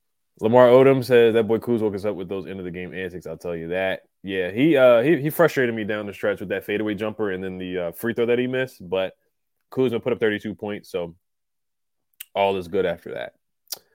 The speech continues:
Uh, Diablo is commenting some Kings trade, uh, trade, uh, proposals here. Kuzma for, for, uh, he says, we'll probably talk about this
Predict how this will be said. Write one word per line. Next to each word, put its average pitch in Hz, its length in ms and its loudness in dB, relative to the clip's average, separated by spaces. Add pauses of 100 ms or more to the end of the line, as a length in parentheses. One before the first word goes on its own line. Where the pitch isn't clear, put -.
(260)
Uh, 110 160 2
Diablo 143 500 6
is 139 560 2 (220)
commenting 139 460 -6
some 120 560 -8 (360)
Kings 147 840 -8 (360)
trade, 135 520 -2 (140)
uh, 107 340 -6
trade, 127 400 -4
uh, 113 420 -2 (120)
proposals 131 640 -4
here. 135 380 -6 (920)
Kuzma 131 560 -4
for, 113 720 -4 (520)
for, 104 320 -2
uh, 90 500 -2 (280)
he 110 80 -16
says, 92 440 -4
we'll 104 140 -10
probably 87 200 -10
talk 85 120 -12
about 82 200 -12
this 85 180 -14